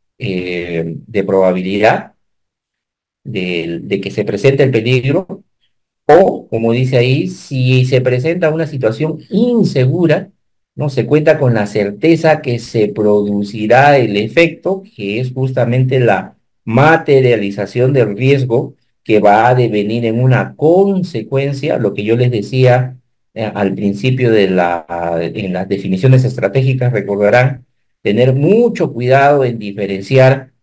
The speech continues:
el riesgo de la consecuencia, ¿no?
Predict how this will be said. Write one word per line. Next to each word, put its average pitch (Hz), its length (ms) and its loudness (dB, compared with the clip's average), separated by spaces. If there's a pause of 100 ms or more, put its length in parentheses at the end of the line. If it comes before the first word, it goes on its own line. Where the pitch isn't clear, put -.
(140)
el 113 320 4
riesgo 147 680 2
de 127 140 0
la 98 200 -6
consecuencia, 90 920 -2
¿no? 131 260 -8